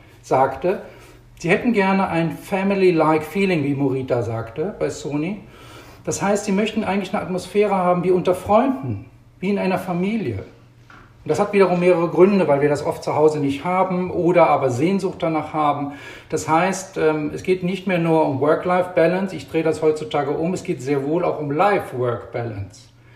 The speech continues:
Das spielt eine hohe Rolle, eine große Rolle. Und das sind so Dinge, die, ähm, dürfen wir einfach nicht vergessen, wenn wir heute als Manager tätig sind. Und es gibt auch nicht mehr die klassischen drei Generationen, Großeltern, Eltern, Kinder.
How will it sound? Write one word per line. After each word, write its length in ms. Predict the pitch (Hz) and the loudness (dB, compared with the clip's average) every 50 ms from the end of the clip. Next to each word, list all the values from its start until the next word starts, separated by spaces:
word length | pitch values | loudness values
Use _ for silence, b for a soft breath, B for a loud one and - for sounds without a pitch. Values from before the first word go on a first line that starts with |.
| b b b b | b b b b
Das 120 | - 139 127 | -10 -10 -10
spielt 320 | - - - 170 180 - | -8 -6 -6 -6 -4 -4
eine 220 | - 160 156 160 165 | -4 -4 -2 0 2
hohe 400 | 156 151 151 180 180 180 180 175 | 2 2 6 6 8 8 8 8
Rolle, 380 | 170 185 180 147 117 - - - - B B B B B B - | 6 4 4 4 0 -2 -4 -8 -14 B B B B B B -6
eine 140 | 147 147 | -4 -2
große 340 | 139 143 170 196 180 - 156 | 0 2 2 2 2 2 -4
Rolle. 320 | 123 - - - - - - B B B B B B B B B | -6 -6 -6 -8 -10 -12 -16 B B B B B B B B B
Und 260 | - - 165 151 - | -6 -4 -4 0 4
das 140 | 180 185 185 | 2 2 4
sind 180 | - 233 226 208 | 4 2 2 2
so 120 | - 214 | 0 -2
Dinge, 340 | 190 175 196 196 196 190 180 | 0 0 0 2 2 0 0
die, 500 | 180 180 180 175 175 170 170 156 156 - - - - - - - - - | -2 -2 0 0 0 0 -2 -4 -6 -8 -12 -20 -20 -20 -20 -18 -10 -4
ähm, 580 | 156 151 151 151 151 151 143 147 151 139 131 139 | 0 2 2 2 2 2 0 0 -2 -4 -2 -2
dürfen 280 | 170 175 175 - 156 | -2 -2 -2 -2 -2
wir 140 | 160 160 147 | 0 0 0
einfach 220 | 147 147 - 143 | 0 -2 -2 -4
nicht 180 | 143 156 135 - | -4 -6 -6 -4
vergessen, 680 | - - 135 139 139 151 151 - - 180 170 160 B B B B B B B | -4 -4 -2 0 -2 -2 -2 -4 -6 -6 -6 -6 B B B B B B B
wenn 180 | - 156 147 139 | -4 -4 0 2
wir 160 | 151 143 147 | 2 2 2
heute 380 | 151 147 147 156 151 - 156 143 | 2 2 2 2 2 0 -2 -2
als 180 | 139 135 - | -2 -4 -4
Manager 400 | 160 151 151 151 147 - 147 - | -2 -2 0 -2 0 -2 -2 -4
tätig 400 | - - 147 156 180 190 170 - | -4 -4 -6 -4 -6 -6 -10 -8
sind. 240 | - 180 175 165 156 | -6 -6 -6 -4 -4
Und 80 | 156 143 | -6 -8
es 80 | - | -6
gibt 180 | - 208 202 - | -8 -6 -2 0
auch 120 | 190 175 | 0 0
nicht 160 | 175 - - | 0 -2 -4
mehr 80 | 196 175 | -6 -6
die 80 | 170 165 | -6 -8
klassischen 560 | - 165 170 190 202 - 202 - - 190 - | -4 0 0 0 0 0 -6 -6 -6 -4 0
drei 180 | 151 147 165 | 2 2 2
Generationen, 1000 | 180 185 185 175 165 160 151 151 147 - - - 180 175 185 185 185 180 160 147 B B B B B B | 2 0 -2 -2 -2 -2 -2 -4 -4 -6 -6 -4 -2 0 0 0 0 -2 -4 -4 B B B B B B
Großeltern, 720 | - 156 175 196 202 196 175 170 165 156 - 151 143 143 | -2 2 2 4 4 4 2 2 2 2 2 0 -2 0
Eltern, 360 | 160 160 165 - 160 143 139 - | 0 -2 0 0 -2 -4 -4 -4
Kinder. 520 | - - 254 262 226 170 123 110 - - | -4 -2 0 2 2 2 0 -2 -4 -4